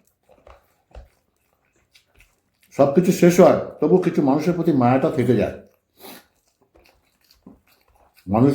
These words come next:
কখনো ব্যর্থ হয় না, হয় সে জিতবে মানুষ, না জিতবে না শিখবে।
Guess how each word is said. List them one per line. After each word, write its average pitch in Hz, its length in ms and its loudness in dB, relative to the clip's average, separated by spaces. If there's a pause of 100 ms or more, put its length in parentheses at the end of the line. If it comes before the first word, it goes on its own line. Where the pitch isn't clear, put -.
কখনো 135 300 2
ব্যর্থ 131 300 0
হয় 151 240 6
না, 98 60 -4 (1120)
হয় 135 140 0
সে 147 100 -2
জিতবে 135 420 4 (2000)
মানুষ, 131 320 2 (120)
না 123 120 0
জিতবে 147 320 2
না 170 140 2
শিখবে। 90 340 -6